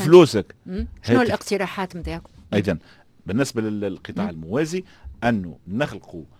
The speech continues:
Speaker 1: آه، آه، آم، يعني تحفيزات، حوافز من ال-، اللي يلقى روحه في الموازي يقول لك يمر إلى الاقتصاد المنظم نلقى روحي ربح. هي المسألة كل علاقة ربحية. اثنين، يعرف روحه اللي هو في الموازي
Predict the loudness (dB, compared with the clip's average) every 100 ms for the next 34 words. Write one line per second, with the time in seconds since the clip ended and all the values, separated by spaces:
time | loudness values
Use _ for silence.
0 | -20 -12 -10 -10 -10 -12 -12 -14 -14 -12
1 | -14 -14 -10 -8 -8 -10 -8 -8 -8 -8
2 | -8 -2 -4 -4 -10 -20 _ _ -20 -20
3 | _ _ _ _ -12 0 4 6 6 2
4 | -2 -12 -20 -20 _ -8 -6 -4 -6 -4
5 | -4 -2 2 2 2 0 2 2 0 -8
6 | -12 _ _ -6 -4 0 0 -2 -6 -4
7 | -4 -4 0 2 0 -2 -6 -6 -8 -12
8 | -8 -6 -6 -6 -2 0 0 -4 -6 _
9 | _ -8 -8 -4 -6 -6 -8 -14 -14 -18
10 | -20 _ _ _ -14 -12 -12 -12 -16 -12
11 | -12 -10 -12 -14 -18 -20 -20 -20 -20 -20
12 | _ _ _ -8 0 4 4 0 -10 _
13 | _ _ _ _ 2 4 4 0 -4 -2
14 | -6 -2 -2 -4 -6 -6 -4 -4 -8